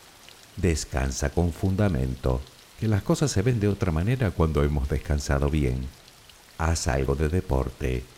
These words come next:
dedica tiempo para ti, para hacer las cosas que te gustan, que te inspiran. Ríe. Y si puedes, dedica unos minutos del día a meditar,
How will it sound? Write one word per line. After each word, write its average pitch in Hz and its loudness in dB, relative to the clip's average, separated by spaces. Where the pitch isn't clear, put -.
dedica 73 -2
tiempo 69 0
para 73 0
ti, 65 -2
para 67 -2
hacer 65 -2
las 67 -2
cosas - -4
que 78 -2
te 67 0
gustan, 65 -2
que 73 -2
te 71 -4
inspiran. 67 -2
Ríe. 73 0
Y 135 2
si 135 2
puedes, 160 2
dedica 110 2
unos 98 2
minutos 104 2
del 90 2
día 107 2
a 73 0
meditar, 71 0